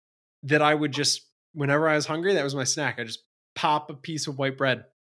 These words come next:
'cause it was, like, the cheapest thing that I could do. And, uh, that was that.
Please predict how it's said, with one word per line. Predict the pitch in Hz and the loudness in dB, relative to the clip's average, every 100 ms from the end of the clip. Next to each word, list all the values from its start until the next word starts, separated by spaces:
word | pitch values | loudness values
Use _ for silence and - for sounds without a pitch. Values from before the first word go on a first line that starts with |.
| - | -6
'cause | 165 156 | -2 -2
it | |
was, | 151 147 | 0 0
like, | 143 | 0
the | 135 | -2
cheapest | - - 156 156 - | -4 -4 -4 -4 -4
thing | 151 147 | -2 -2
that | 143 | -2
I | 135 | -2
could | 131 139 | -2 -4
do. | 143 165 240 - - - _ _ | 0 2 0 -2 -14 -20 _ _
And, | 156 147 147 147 143 | 2 2 2 0 2
uh, | 147 147 147 | 4 4 2
that | 165 175 | 0 -2
was | 175 | 2
that. | 247 269 | 2 2